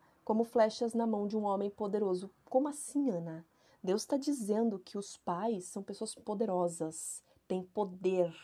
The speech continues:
nas suas mãos e são flechas. Ana, o que isso significa? O que você faz com a flecha?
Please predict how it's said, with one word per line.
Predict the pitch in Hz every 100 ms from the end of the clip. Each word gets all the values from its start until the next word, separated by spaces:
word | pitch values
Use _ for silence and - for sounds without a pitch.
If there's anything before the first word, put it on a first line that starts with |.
| - _ _
nas | 175 170
suas | - 180 165
mãos | 175 160 156 - - _ - -
e | -
são | - 196
flechas. | - - 175 170 - - 175 - - _ _ - -
Ana, | 190 214 214
o |
que | 214 214
isso | 202
significa? | - 190 208 226 233 - 208 - 170 - _ _ -
O |
que | 180
você | 208 254 320
faz | - 202
com | -
a | 180
flecha? | - 165 - -